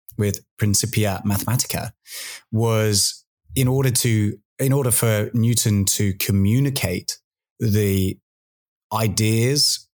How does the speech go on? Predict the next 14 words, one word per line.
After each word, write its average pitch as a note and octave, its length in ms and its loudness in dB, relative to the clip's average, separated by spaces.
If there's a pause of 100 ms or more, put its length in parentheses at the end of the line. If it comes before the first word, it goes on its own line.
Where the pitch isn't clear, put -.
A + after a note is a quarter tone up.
or G#2+ 80 -4
the G2 80 -4
thoughts - 400 -2
that A2 80 -2
he G#2 160 0
had G2 160 0
discovered, A#2 640 -2 (680)
he B2+ 160 2
had A#2 200 2
to A2 140 -2
create G#2 680 -2
essentially G#2 480 -2
a F2+ 60 -2
language G#2+ 760 -2